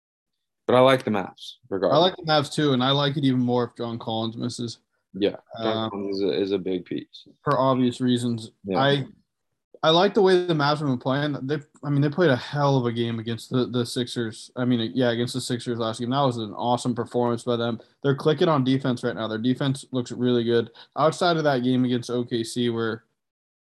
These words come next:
Speaker 2: they just fell apart. I mean, they've been playing good basketball.
Speaker 1: They
Speaker 2: A
Speaker 1: lost
Speaker 2: lot
Speaker 1: to the
Speaker 2: of
Speaker 1: Magic before that, too.
Speaker 2: I know. That was a close one. Wasn't that one, like, w-,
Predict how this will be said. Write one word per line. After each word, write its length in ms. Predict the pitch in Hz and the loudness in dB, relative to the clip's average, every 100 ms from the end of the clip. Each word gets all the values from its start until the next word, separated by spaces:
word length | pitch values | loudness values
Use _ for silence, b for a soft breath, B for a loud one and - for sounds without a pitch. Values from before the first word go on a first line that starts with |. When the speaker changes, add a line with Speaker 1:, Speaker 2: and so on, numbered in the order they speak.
| - _ _ _ 131 | -20 _ _ _ -2
Speaker 2:
they 160 | 151 | 0
just 220 | 143 120 | 2 -2
fell 220 | - 113 104 | -2 -2 -2
apart. 360 | - 110 110 | -2 -2 0
I 60 | 117 | 0
mean, 140 | 123 | 2
they've 160 | 131 147 | 4 2
been 160 | 151 139 | 0 0
playing 240 | 139 127 | 2 2
good 180 | 120 113 | 0 -2
basketball. 600 | 110 110 - 110 110 - b | -2 -4 -6 -4 -4 -6 b
Speaker 1:
They 60 | 117 | 4
Speaker 2:
A 60 | |
Speaker 1:
lost 260 | 123 147 - | 8 8 8
Speaker 2:
lot 60 | - | 4
Speaker 1:
to 60 | |
the 60 | 175 | 2
Speaker 2:
of 40 | |
Speaker 1:
Magic 420 | 147 160 160 143 127 | 4 4 4 2 0
before 360 | 123 - 131 | -2 4 6
that, 280 | 127 117 - | 8 4 2
too. 320 | - 147 117 - - | 0 2 2 -2 -2
Speaker 2:
I 120 | 135 | 4
know. 380 | 127 123 120 117 | 6 6 4 2
That 140 | 127 151 | 2 4
was 120 | 165 | 4
a 40 | |
close 560 | 143 151 147 147 - - | 2 2 2 0 -4 -6
one. 80 | 117 | -2
Wasn't 180 | 131 160 | -2 -2
that 120 | 165 | -2
one, 100 | 160 | -2
like, 140 | 135 | -2
w-, 180 | 127 131 | -4 -6